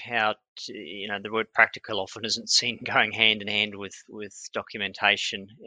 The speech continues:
um, given the increasing compliance burden these days. Um, and, and we are seeing taxpayers, uh, you know, constantly wrestle with how they manage their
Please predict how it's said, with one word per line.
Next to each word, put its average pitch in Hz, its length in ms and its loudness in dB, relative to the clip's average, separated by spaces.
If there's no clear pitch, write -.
um, 101 420 -6
given 98 320 -6
the 101 240 -6
increasing 101 640 -6
compliance 104 380 -4
burden 98 320 -4
these 95 180 -8
days. 95 480 0
Um, 104 480 2
and, 113 220 -8
and 117 140 -6
we 120 100 4
are 110 300 10
seeing 101 760 4
taxpayers, 95 920 0
uh, 95 340 -6
you 104 100 -12
know, 90 180 -4
constantly 90 400 -10
wrestle 90 380 -2
with 87 240 -10
how 92 220 0
they 90 180 -4
manage 87 300 -10
their - 100 -12